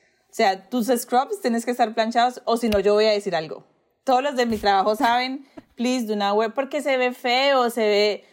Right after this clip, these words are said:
Tú eres una profesional, ¿me entiendes? O sea, ¿cuánto dinero tú gastaste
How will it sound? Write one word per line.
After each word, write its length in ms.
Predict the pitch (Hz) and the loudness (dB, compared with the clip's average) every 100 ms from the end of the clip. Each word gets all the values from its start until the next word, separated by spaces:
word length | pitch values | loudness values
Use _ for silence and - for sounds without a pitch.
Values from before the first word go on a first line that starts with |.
| _ | _
Tú 80 | 302 | -4
eres 100 | 311 | -2
una 180 | 349 339 | -2 -2
profesional, 800 | 269 254 220 220 185 185 165 160 | -2 -2 -2 -2 -2 0 -2 -4
¿me 60 | |
entiendes? 400 | 185 190 240 226 | -8 -4 -2 0
O 60 | 220 | 2
sea, 120 | 202 | 2
¿cuánto 280 | 262 254 302 | 2 0 0
dinero 320 | 285 240 240 | 0 -2 -2
tú 100 | 277 | -2
gastaste 760 | 262 262 269 247 247 240 240 | -2 0 2 0 0 -4 -4